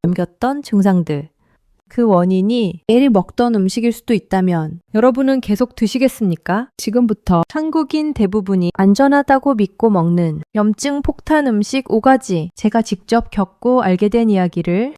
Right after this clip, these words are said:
솔직하게 말씀드리겠습니다. 진간장, 한국인이라면 거의 매일 씁니다.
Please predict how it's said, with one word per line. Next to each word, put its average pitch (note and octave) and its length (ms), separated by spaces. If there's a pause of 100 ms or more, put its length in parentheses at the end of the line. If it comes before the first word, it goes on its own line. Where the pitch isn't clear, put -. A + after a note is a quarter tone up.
솔직하게 C#4+ 640
말씀드리겠습니다. F3+ 1200
진간장, A3+ 840 (100)
한국인이라면 C#4+ 1160
거의 A3 380
매일 G#3 280
씁니다. F3 640